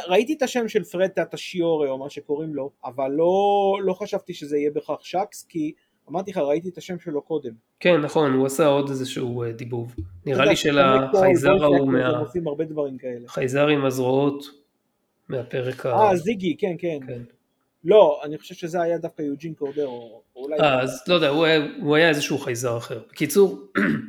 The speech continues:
Speaker 2: <clears throat> הקטע הוא שזה גם די מיותר, כי כבר הביאו לך קצין ביטחון חדש.
Speaker 1: כן, ומה, מה הקטע עכשיו יהיה?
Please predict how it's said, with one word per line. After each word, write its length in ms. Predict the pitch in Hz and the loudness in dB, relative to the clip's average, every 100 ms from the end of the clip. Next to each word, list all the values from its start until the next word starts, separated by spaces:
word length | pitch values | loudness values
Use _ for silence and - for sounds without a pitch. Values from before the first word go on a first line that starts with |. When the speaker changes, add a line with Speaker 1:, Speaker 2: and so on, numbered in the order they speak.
| - | -16
Speaker 2:
<clears throat> 600 | _ _ - - - - | _ _ -20 -20 -20 -4
הקטע 220 | - 175 | 2 4
הוא 60 | 208 | 4
שזה 240 | 196 131 | 2 -2
גם 160 | 123 117 | -2 2
די 120 | 151 | 2
מיותר, 340 | 170 131 175 | 4 4 2
כי 140 | 170 135 | 0 -4
כבר 240 | - 123 | -6 -4
הביאו 260 | 117 139 170 | -2 0 0
לך 180 | 147 - | -2 -6
קצין 360 | 147 139 151 147 | -8 -4 -4 -4
ביטחון 380 | 143 135 151 | -6 -4 -4
חדש. 580 | 135 139 185 117 - - | -4 2 2 2 -6 -8
Speaker 1:
כן, 180 | - 247 | -4 -2
ומה, 200 | 190 226 233 | 0 0 0
מה 120 | 214 | -2
הקטע 280 | 240 269 262 | -2 -2 -4
עכשיו 260 | 233 240 | -4 -2
יהיה? 120 | 220 | 0